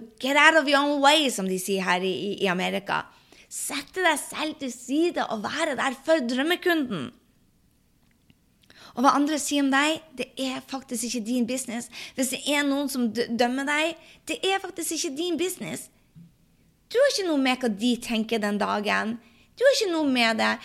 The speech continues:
Snakk til de drømmekundene som du vet trenger deg. Og det er noen kunder den ene dagen,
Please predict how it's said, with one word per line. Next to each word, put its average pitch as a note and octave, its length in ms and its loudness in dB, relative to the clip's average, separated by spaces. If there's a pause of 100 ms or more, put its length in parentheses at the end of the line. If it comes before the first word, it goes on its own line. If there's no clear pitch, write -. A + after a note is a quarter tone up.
(240)
Snakk F4+ 680 -4
til G4 180 -2
de D4+ 120 0 (180)
drømmekundene G#3 800 -2
som A#3+ 140 2
du B3+ 80 2 (260)
vet C#4 400 2 (100)
trenger A#3+ 400 2
deg. - 300 -8 (440)
Og C#4+ 120 -2
det F#4+ 80 0
er G#4 100 -2
noen A4 400 -2 (100)
kunder F#4+ 320 -2
den F4 140 -2 (100)
ene A#3 240 4
dagen, A#3 380 4